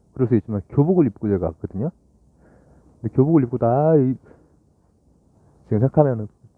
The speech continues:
우리 엄마 아빠도 장사를 오래, 오래 하셨기 때문에, 제가 어릴 때, 고일 때부터, 뭐 그런 때부터 해서 한 삼십 대 초까지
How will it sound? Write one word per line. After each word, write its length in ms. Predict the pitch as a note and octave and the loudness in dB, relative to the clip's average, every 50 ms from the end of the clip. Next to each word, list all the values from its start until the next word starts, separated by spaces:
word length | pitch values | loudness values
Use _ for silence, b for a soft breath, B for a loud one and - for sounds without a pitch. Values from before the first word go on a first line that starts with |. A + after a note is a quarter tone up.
| _ _ _ - - - - | _ _ _ -20 -20 -20 -16
우리 200 | A2 A2+ A#2+ C3 | -8 -2 0 0
엄마 200 | A#2+ C3 D3 D3 | 2 2 2 2
아빠도 220 | - - B2 A#2 | 2 0 -2 -2
장사를 280 | A2 A#2+ A#2 B2 C3 A#2+ | 0 2 2 2 2 2
오래, 200 | A2 A2 A2+ A#2 - | 2 0 0 -2 -2
오래 160 | - A2+ B2 B2 | -2 0 2 2
하셨기 240 | A#2 A#2 A2+ - - | 2 0 -2 -8 -12
때문에, 160 | - G#2+ G#2 | -14 -12 -10
제가 220 | - A2 A2+ G#2+ G2+ - b b b b | -6 -4 -2 -4 -4 -6 b b b b
어릴 240 | - G#2+ B2 D3 D#3+ | -4 -2 0 0 0
때, 180 | - - C#3+ A#2+ G#2 - - _ _ _ _ _ - | 0 0 -2 -2 -2 -6 -12 _ _ _ _ _ -6
고일 280 | - B2 C3 C#3+ C3 | -2 -2 0 -2 -2
때부터, 300 | - B2 A2 G#2 G#2+ G2+ _ | -4 -4 -6 -6 -8 -10 _
뭐 340 | - G2+ G2 F#2 F2+ F2+ F2+ - | -8 -6 -4 -4 -6 -6 -8 -8
그런 240 | - B2 B2+ B2+ A#2+ | -6 -4 -4 -4 -2
때부터 380 | - A2+ G#2 G#2 - - A2 | -4 -4 -4 -6 -6 -4 -4
해서 440 | G#2 F#2+ - A2+ G#2+ G2 E2+ F2 E2 - _ _ _ _ _ _ _ _ _ _ _ _ _ _ _ _ _ _ _ _ | -4 -2 0 0 0 0 -2 -4 -10 -16 _ _ _ _ _ _ _ _ _ _ _ _ _ _ _ _ _ _ _ _
한 560 | - - G2+ F#2+ F#2 F2+ F2+ F2 E2+ E2+ E2 F2+ - | -8 -6 -4 -4 -4 -6 -8 -8 -8 -10 -6 -2 -2
삼십 220 | - F#3 F#3 F#3 | 0 0 0 0
대 100 | - - | -2 -4
초까지 500 | - - G3+ - - D#3+ C3+ A#2+ G2+ F#2 | -4 -4 -4 -2 -2 0 0 0 -2 -4